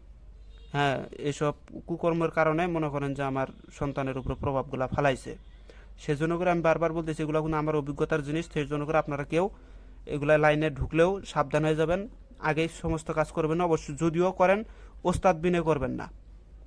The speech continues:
কেননা ওস্তাদ জানে যে কোন বিদ্যা কাজে লাগানো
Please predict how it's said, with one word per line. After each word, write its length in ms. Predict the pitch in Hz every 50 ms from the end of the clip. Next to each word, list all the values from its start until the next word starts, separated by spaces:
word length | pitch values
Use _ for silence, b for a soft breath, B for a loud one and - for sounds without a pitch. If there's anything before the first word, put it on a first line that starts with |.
| - - - - - - - - - -
কেননা 220 | - 160 160 170 175
ওস্তাদ 400 | 180 185 180 - - 190 185 151
জানে 280 | 180 180 175 185 185
যে 80 | 185 185
কোন 200 | - 190 190 180
বিদ্যা 240 | 180 180 165 180 175
কাজে 260 | - 175 175 170 175
লাগানো 460 | 175 170 170 170 170 175 185 202 220